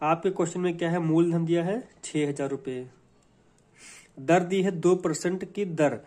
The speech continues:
अब यहाँ पे मासिक या वार्षिक नहीं लिखा है, जब मासिक या वार्षिक नहीं लिखा होता है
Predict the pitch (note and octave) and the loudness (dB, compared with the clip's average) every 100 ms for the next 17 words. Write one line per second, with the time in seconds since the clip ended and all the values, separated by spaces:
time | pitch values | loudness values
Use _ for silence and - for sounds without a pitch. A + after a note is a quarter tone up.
0 | - - - D#3 E3+ F3+ G3 G#3+ - E3 | -20 -18 -6 2 4 4 4 2 2 -4
1 | C#3+ C#3 C#3 - G#3 G#3 F#3 D#3 C#3+ G3 | 0 2 0 -2 -2 0 2 2 0 -2
2 | F3+ D#3+ F3 - B2+ B2 D#3+ D#3 C#3+ C3 | 0 0 0 -2 -8 -6 -6 -4 -4 -4
3 | - F#3 F#3+ D3+ C3+ - F3 D3+ A2+ E3 | -6 -4 -2 0 -2 -4 -6 -6 -4 -2
4 | F#3 E3+ C3 A#2+ A#2 B2+ B2+ | -2 -4 -6 -6 -6 -8 -6